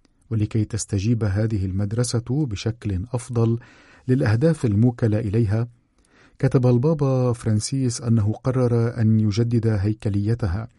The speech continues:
ويصادق على قانونها الداخلي الجديد الذي هو جزء لا يتجزأ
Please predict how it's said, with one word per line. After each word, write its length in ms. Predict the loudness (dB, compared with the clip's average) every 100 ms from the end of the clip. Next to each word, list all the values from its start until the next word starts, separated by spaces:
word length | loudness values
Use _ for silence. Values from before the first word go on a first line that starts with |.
| _ _ _
ويصادق 680 | -4 -2 -2 0 0 -2 -4
على 460 | -4 -2 -2 -2 -4 -4
قانونها 680 | -2 0 0 0 0 0
الداخلي 680 | -2 -4 -4 -4 -4 -2 0
الجديد 560 | -2 -2 -2 0 0 -2 -8 -20 _ _ _ -2
الذي 320 | 2 4 4
هو 160 | 4 2
جزء 400 | 2 0 0 4
لا 320 | 4 4 2
يتجزأ 680 | 2 0 0 0 0 -2